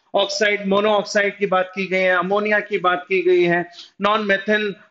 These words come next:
जो वोलेटिन होता है उसकी, volatile की बात की गई है। तो ये सारे content होते हैं common पॉल्यूटेंट जो, अ, पार्ट्स होते हैं जिसकी वजह से इतना पॉल्यूशन हमें देखने को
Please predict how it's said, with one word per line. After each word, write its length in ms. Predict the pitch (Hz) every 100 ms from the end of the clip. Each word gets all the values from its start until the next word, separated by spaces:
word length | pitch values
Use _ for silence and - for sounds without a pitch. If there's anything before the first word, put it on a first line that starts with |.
| _
जो 180 | 170 202
वोलेटिन 680 | 202 190 196 208 208 226 220
होता 380 | 202 190 190 202
है 260 | 196 196 196
उसकी, 400 | 185 - 220 226
volatile 680 | 208 180 196 208 214 208 214
की 140 | 208
बात 260 | 190 190 190
की 100 | 196
गई 180 | 185 196
है। 120 | 214
तो 160 | 220 214
ये 300 | 196 226 240
सारे 360 | 233 214 214
content 580 | 214 190 185 190 220 220
होते 220 | 185 208
हैं 220 | 202 208
common 320 | 208 175 190 202
पॉल्यूटेंट 680 | 196 185 190 196 196 185 _ _ _ -
जो, 500 | 165 202 196 165 139 _ _ -
अ, 240 | 175 170 156 - _ _ _ _ _ _ - -
पार्ट्स 480 | - 214 226 254 -
होते 220 | 220 220
हैं 160 | 226 226
जिसकी 320 | 196 - 220
वजह 320 | 196 190 196
से 240 | 190 220 208
इतना 420 | 190 180 - 196
पॉल्यूशन 520 | 190 170 160 170 208
हमें 340 | 175 156 175 156
देखने 320 | 151 - 147
को 400 | 151 240 -